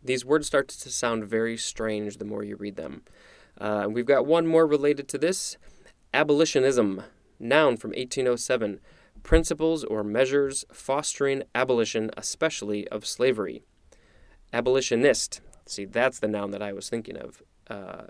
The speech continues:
or adjective. And, uh, next one, I think it'll be the last one for the, this episode. Um,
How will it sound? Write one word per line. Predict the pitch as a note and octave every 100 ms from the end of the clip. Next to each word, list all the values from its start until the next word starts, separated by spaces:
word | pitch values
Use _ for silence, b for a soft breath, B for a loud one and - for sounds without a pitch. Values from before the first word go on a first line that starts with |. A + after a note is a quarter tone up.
| _ -
or | D3+ D3 -
adjective. | G#2+ F#2+ D#2 - - _ _ _ - _ _ _ _ b b b b b b
And, | A2 A2 G#2+
uh, | G#2+ G#2+ G2+ - - -
next | A#2+ D#3 -
one, | D#3+ D#3+
I |
think | D3 C#3+
it'll | C3+
be | C3
the | B2+
last | B2 C3 -
one | C3
for | B2+
the, | B2 -
this | - B2 -
episode. | B2 - B2+ A#2+ A#2+ - _ _ _ _ _ b b b b _ _
Um, | A2+ G#2+ G#2